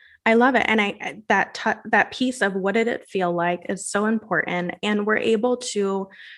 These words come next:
through those conversations, we're able to add that emotional vocabulary that,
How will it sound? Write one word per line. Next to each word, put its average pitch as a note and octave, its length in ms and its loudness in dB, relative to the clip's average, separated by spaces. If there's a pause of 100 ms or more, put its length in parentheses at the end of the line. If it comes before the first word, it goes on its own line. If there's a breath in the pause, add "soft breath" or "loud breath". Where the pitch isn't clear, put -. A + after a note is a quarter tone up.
through B3+ 140 6
those C#4 160 4
conversations, G3 720 0
we're G3+ 180 -2
able G3+ 280 0
to G3+ 180 -4 (120)
add F#3+ 260 4
that F#3+ 340 2 (260)
emotional G3+ 460 0
vocabulary - 1120 -2
that, F#3+ 460 4